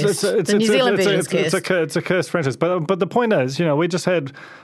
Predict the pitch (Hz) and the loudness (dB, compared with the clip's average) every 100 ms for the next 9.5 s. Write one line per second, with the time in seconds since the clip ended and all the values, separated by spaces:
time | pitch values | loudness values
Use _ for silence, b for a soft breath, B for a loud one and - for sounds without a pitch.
0 | B 151 143 - 185 165 156 151 113 110 | B -2 0 0 0 0 0 0 -2 -4
1 | - 151 131 113 120 - 120 110 120 135 | -10 -6 -4 -2 -4 -4 -4 -4 -8 -12
2 | - _ - - 131 123 220 180 156 - | -18 _ -10 -4 0 2 2 0 -4 -8
3 | _ 151 131 113 - _ _ B B B | _ -4 -2 -4 -10 _ _ B B B
4 | B B B B B 285 311 302 320 339 | B B B B B -2 0 0 0 0
5 | 302 220 - - 392 381 269 254 240 233 | -2 -4 -8 -2 0 2 2 2 0 -2
6 | 220 208 208 190 190 175 160 170 196 220 | -2 -4 -2 0 0 0 0 -2 -2 -2
7 | - - 202 - 190 180 180 175 175 175 | -4 -4 -4 -2 -2 0 2 0 -2 -2
8 | 180 175 - 156 147 196 202 196 185 190 | -2 -2 -2 -2 -2 -4 -4 -4 -2 0
9 | 185 180 180 185 180 | 0 0 -2 -4 -6